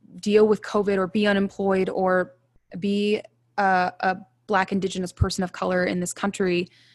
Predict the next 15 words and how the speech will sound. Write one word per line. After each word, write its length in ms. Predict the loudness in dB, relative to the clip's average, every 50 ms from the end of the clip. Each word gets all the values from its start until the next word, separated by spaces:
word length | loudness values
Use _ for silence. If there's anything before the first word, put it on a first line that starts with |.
| _ _ _ _ _ _ _
So 600 | -10 -6 -2 0 2 2 2 2 0 -2 -4 _ _ _ _ _ _ _ _ _ _ _ _ -12
I 80 | -8
find 220 | 0 2 2 4 4
that's 160 | 0 0 -2
been 260 | _ -2 0 0 0
really 260 | 0 -2 -2 -2 -2
inspiring, 640 | -2 -2 -2 -2 -2 -2 0 -2 -2 -2 -2 -4 -6 _ _ _ _ _ _ _ _ _ _ _ _
just 360 | -2 -2 -2 -2 -6 -12 -16 _ _ _ _ _ _ _ _ _ _ _ _ _ _ _ _ _ _ _ _ _ _ _ _ _ _ _ _ _ -16
w-, 220 | -12 -10 -10 -10 -12 _ _ _ -14
work, 420 | -8 -4 0 2 2 2 2 2
my 140 | 4 4 4
work 340 | 4 4 2 2 0 0 -4
in 180 | -4 -2 -2 -4
terms 340 | -4 -4 -6 -6 -4 -4 -2
of, 400 | -2 -2 -2 -4 -6 -10 -16